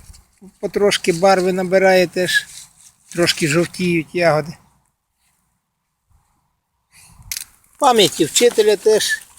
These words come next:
по чуть-чуть уже, бачите, по чуть-чуть починає.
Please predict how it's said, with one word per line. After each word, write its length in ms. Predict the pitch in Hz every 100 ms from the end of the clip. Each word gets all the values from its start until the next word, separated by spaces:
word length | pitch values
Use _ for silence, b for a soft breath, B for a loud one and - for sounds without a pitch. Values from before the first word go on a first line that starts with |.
| - _
по 120 | - 190
чуть-чуть 500 | 208 - 214 202 190
уже, 240 | 170 190 - _ - _ _ _ _ _ _ _
бачите, 440 | 180 190 - - - - - - - - - - _ _ _ _ _ _ _
по 120 | 208 190
чуть-чуть 500 | 208 170 - 185 151
починає. 720 | - 170 190 175 185 175